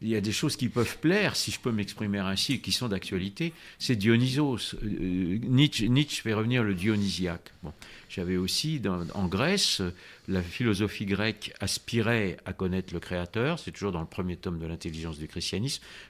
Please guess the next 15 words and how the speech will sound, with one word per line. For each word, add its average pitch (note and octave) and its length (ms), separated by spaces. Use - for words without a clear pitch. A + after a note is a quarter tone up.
Il F#2+ 40
y E2+ 40
a - 20
la E2+ 120
deuxième G2 360
partie, C3 480
euh, E2+ 80
qui - 160
s'appelait B2+ 560
L'histoire G2 380
secrète B2 440
de A2+ 100
la G2+ 140
philosophie G2 500
grecque. F#2 280